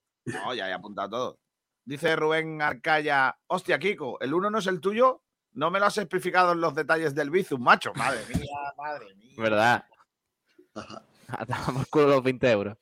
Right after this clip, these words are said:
Speaker 1: Ay, madre mía. Sí, a veinte euros el, el voto, no veas, madre mía. Bueno, eh, tengo mucho miedo por el árbitro. Voy a empezar por donde no debería, pero voy a empezar por el árbitro.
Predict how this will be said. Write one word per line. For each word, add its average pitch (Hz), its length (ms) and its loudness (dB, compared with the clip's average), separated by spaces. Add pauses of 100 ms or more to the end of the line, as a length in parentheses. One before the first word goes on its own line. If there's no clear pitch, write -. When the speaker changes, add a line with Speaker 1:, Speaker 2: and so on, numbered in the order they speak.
(640)
Speaker 1:
Ay, 95 420 -8 (240)
madre 87 300 -8
mía. 85 220 -12
Sí, 135 280 0
a 127 140 6
veinte 123 260 0
euros 139 300 6
el, 120 240 0
el 120 280 0
voto, 123 280 -6
no 117 140 -8
veas, 120 240 -6
madre 113 260 -6
mía. 131 240 -12 (1200)
Bueno, 170 300 6
eh, 160 220 4
tengo 214 240 4
mucho 226 280 4
miedo 226 260 8
por 170 160 8
el 160 80 6
árbitro. 95 480 4 (880)
Voy 160 140 4
a 180 40 10
empezar 180 380 6
por 151 320 4
donde 131 400 -2
no 143 120 2
debería, 120 340 2
pero 87 260 -8
voy 101 120 -4
a 131 40 0
empezar 135 240 -2
por 117 120 -2
el 98 80 -8
árbitro. 85 280 -18